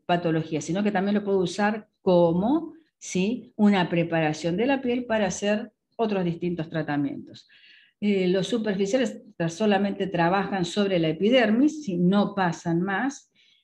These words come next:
¿m? Y generalmente se usa para todo lo que es hiperpigmentaciones, queratosis seniles, acné, ¿sí? Porque los peelings superficiales también, depende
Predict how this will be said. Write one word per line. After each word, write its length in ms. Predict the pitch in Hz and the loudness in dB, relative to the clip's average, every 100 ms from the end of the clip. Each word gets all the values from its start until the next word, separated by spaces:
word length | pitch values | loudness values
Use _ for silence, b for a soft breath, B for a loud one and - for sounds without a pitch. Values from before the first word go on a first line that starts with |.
| _ | _
¿m? 300 | 170 190 254 - _ _ _ _ _ _ | 0 0 -4 -12 _ _ _ _ _ _
Y 80 | - | -8
generalmente 460 | 190 196 196 214 220 | -2 0 2 0 -2
se 80 | 220 | -2
usa 180 | 214 | -2
para 220 | 202 180 180 | 0 0 0
todo 180 | 196 | 0
lo 180 | 190 180 | 2 0
que 140 | 190 214 | 2 2
es 220 | 208 196 | 0 -4
hiperpigmentaciones, 1300 | 170 165 170 175 185 190 208 214 262 240 226 226 208 | -2 -2 -2 -2 -2 -2 -4 0 0 0 0 -4 -6
queratosis 540 | 160 156 175 170 165 | -4 -4 -6 -8 -8
seniles, 480 | 165 208 214 208 180 | -4 -2 2 0 0
acné, 520 | 139 170 208 208 247 - | -4 -2 2 2 -2 -8
¿sí? 280 | 220 254 B B B _ | -8 -8 B B B _
Porque 260 | 254 240 | 2 4
los 100 | 208 | 2
peelings 320 | 175 190 196 202 | 2 0 -2 -2
superficiales 640 | 202 208 240 226 233 214 | -2 0 0 -2 -4 -2
también, 720 | 190 196 220 214 208 277 254 | -2 2 2 4 4 2 0
depende 600 | 151 170 175 175 165 165 | -2 0 2 2 2 -2